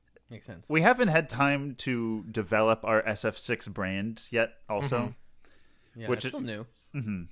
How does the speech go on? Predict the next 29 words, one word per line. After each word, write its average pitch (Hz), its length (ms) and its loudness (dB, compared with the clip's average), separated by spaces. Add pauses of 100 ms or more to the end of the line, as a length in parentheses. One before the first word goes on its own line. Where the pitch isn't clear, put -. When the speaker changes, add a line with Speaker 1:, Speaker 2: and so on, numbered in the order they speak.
(400)
Speaker 2:
Like 139 200 4
Street 190 240 4
Fighter 156 200 8
four, 127 640 6
you 127 100 -4
know, 107 120 4
we, 107 280 -2
we 107 180 -6
have, 98 340 0 (320)
there's 127 160 2
a 113 60 4
meta 107 340 4
there 113 220 4
for 117 160 -6
Six - 260 -6
and 120 100 -2
I. 117 220 -2 (840)
'Cause - 380 0 (240)
I, 131 140 6 (100)
I 135 140 8
don't 120 120 4
know, 98 60 -2
I, 113 320 4 (160)
I 120 220 6
don't 117 320 4
play 107 200 4
mini 104 260 0
fighting 117 340 2
games, 117 600 -4